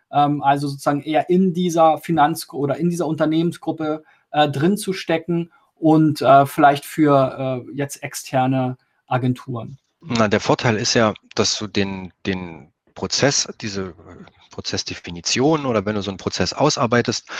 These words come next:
Speaker 2: halt schon sehr speziell auf deine Zielgruppe ausrichten kannst, ne? Sagen wir jetzt mal, wie gehen wir mit einem Kunden um, der ein Audit möchte und das danach von uns begleitet umsetzen lassen möchte, ne? Wenn du nicht weißt, was du für Kunden bekommst, kannst du halt zwar sagen, okay, jeder Kunde kriegt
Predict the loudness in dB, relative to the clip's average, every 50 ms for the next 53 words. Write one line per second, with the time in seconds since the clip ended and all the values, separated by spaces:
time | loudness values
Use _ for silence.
0 | -10 -8 -2 -2 0 0 2 0 0 0 -2 2 4 4 4 4 2 0 0 -2
1 | 0 2 2 4 4 2 0 0 0 0 0 0 -2 -2 -4 -4 -4 -4 -4 -4
2 | -2 0 0 0 0 0 -2 -4 -6 -10 -12 -14 -14 -14 -14 -12 -12 -12 -12 -12
3 | -14 -14 -12 -10 -8 -8 -6 -2 0 0 2 2 2 2 2 2 2 0 -2 -2
4 | 0 2 2 2 2 0 -2 -4 -4 -2 -2 -4 -2 -2 -4 -4 -4 -6 -10 -10
5 | -10 -6 -4 -4 -4 -4 -8 -10 -6 -6 -6 -6 -8 -10 -6 _ 2 2 4 4
6 | 4 2 0 -2 -4 -2 0 0 0 0 -2 -4 -4 -4 -4 -4 -4 -4 -4 -6
7 | -4 -4 -4 -4 -4 -4 -2 -2 -2 0 2 2 2 0 -2 -6 -10 -10 -8 -10
8 | -12 -10 -10 -6 -2 0 0 0 -2 -4 -8 -14 -14 -10 -10 -10 -10 -10 -12 -14
9 | -14 -14 -14 -16 -20 -20 -20 -20 -20 -12 -6 -4 0 0 0 0 0 -2 -6 -6
10 | -6 -6 -8 -8 -2 2 4 4 6 4 4 2 0 0 0 0 0 -4 -8 -10
11 | -10 -6 -4 -4 -4 -6 -6 -10 -12 -8 -2 0 0 0 -2 -6 -10 -6 -4 -2
12 | -2 -2 -4 -6 -4 -2 0 0 0 -2 -2 -2 -2 0 0 -2 -4 -6 -8 -8
13 | -4 0 0 0 0 0 -2 0 0 0 -2 -2 -6 -6 -6 -8 -10 -10 -10 -12
14 | -12